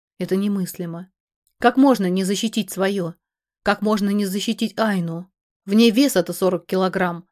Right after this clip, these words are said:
драться не умеет, только кусается и матерится. Такую вообще нужно только с охраной выпускать, а перед домом минимум двоих держать для уверенности. Бальтазар настолько зол на свою беспечность,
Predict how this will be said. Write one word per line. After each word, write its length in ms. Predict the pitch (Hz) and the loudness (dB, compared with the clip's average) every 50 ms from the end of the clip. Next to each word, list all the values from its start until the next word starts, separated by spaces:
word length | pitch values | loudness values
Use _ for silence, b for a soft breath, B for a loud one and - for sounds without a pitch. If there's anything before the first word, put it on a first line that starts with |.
| _ _ - | _ _ -2
драться 380 | 185 196 220 240 233 - 208 | 2 4 4 4 4 2 -2
не 140 | 196 190 185 | 0 0 0
умеет, 440 | 185 185 202 220 226 220 202 - - _ _ _ _ _ | 0 0 2 2 2 0 0 -4 -12 _ _ _ _ _
только 260 | 226 233 226 208 190 | 4 4 6 4 0
кусается 500 | - 240 226 - 233 208 185 185 - 208 | 0 0 2 2 2 2 2 0 -2 -2
и 40 | 202 | -2
матерится. 720 | 202 196 - 226 214 208 180 - - - 175 170 185 - _ _ _ _ _ _ _ _ _ _ | -2 -2 -2 -2 -2 -2 -4 -6 -10 -10 -10 -10 -10 -12 _ _ _ _ _ _ _ _ _ _
Такую 320 | 190 185 185 220 220 208 | -4 -2 2 2 2 2
вообще 380 | 190 208 208 208 - - 294 269 | 4 2 0 0 0 -2 0 0
нужно 300 | 220 190 180 180 185 175 | 2 0 0 -2 -2 0
только 260 | - 196 190 - 185 | 0 0 0 0 -2
с 80 | 180 - | -4 -4
охраной 420 | 196 - 208 214 202 180 175 165 | -6 -2 -2 0 0 0 -2 -4
выпускать, 640 | 160 165 165 - 190 - - - 180 165 160 - _ _ _ _ _ | -6 -6 -8 -8 -10 -8 -8 -8 -8 -8 -8 -12 _ _ _ _ _
а 100 | - 185 | -4 -4
перед 340 | 185 - 202 190 190 180 165 | 0 2 2 2 2 0 2
домом 400 | 170 226 247 233 214 208 214 b b b b b | 2 2 2 2 2 -2 -4 b b b b b
минимум 480 | - 208 233 262 262 254 247 240 240 226 | 2 4 6 8 8 8 6 4 4 2
двоих 340 | 202 208 226 226 208 190 190 | 2 2 2 2 2 0 0
держать 380 | - 180 175 - 180 170 165 | 0 0 0 2 0 0 0
для 140 | 180 185 175 | 0 0 0
уверенности. 840 | 180 175 170 170 165 170 170 170 180 - - - - 175 196 - _ _ _ _ _ _ _ _ _ _ - | 0 0 0 -2 -2 -2 -4 -6 -8 -10 -12 -12 -12 -12 -12 -14 _ _ _ _ _ _ _ _ _ _ -2
Бальтазар 500 | - 208 196 - 214 220 220 285 277 240 | 0 0 4 4 4 6 6 4 4 4
настолько 480 | 226 214 214 - 269 254 - - 208 | 2 2 2 2 0 0 2 0 -2
зол 220 | 196 208 254 254 226 | 2 4 4 4 4
на 100 | 202 185 | 2 0
свою 260 | 185 185 196 202 208 | 0 0 0 0 0
беспечность, 720 | 175 190 190 - - 247 247 - - 220 202 208 - b | 0 -2 -4 -2 -4 -4 -4 -2 -4 -6 -6 -6 -10 b